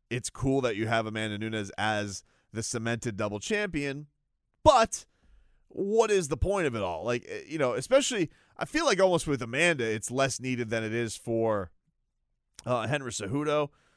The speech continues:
Amanda's the solidified goat. There's nobody better than her, uh, as far as, as, as women fighting is concerned. It's the, I, I always say this with her, that th-, there, rare are the things in sports that have no debate.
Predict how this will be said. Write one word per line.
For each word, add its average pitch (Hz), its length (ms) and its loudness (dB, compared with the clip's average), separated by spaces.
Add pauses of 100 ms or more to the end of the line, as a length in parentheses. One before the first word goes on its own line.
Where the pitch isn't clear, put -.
(160)
Amanda's 233 460 -4
the 139 100 -4
solidified 120 680 -2
goat. 120 320 -2
There's 135 180 -2
nobody 165 300 2
better 127 320 2
than 92 160 -6
her, 92 320 -6 (340)
uh, 104 220 0
as 107 100 -6
far 120 320 2
as, 104 320 -2 (180)
as, 104 460 -2
as 98 240 -4
women 113 220 -8
fighting 117 340 -4
is 92 120 -10
concerned. 92 580 -10
It's 104 280 -12
the, 107 280 -6 (340)
I, 123 180 -2
I 135 140 2
always 175 240 2
say 160 160 0
this 135 160 -6
with 123 100 -6
her, 113 140 0
that 110 160 -4 (100)
th-, 131 200 -4
there, 135 340 0
rare 190 320 4
are 170 80 2
the 143 100 -4
things 151 240 -6
in 123 80 -8
sports 143 380 2
that 117 120 -2
have 107 200 -2
no 117 200 2
debate. 117 440 0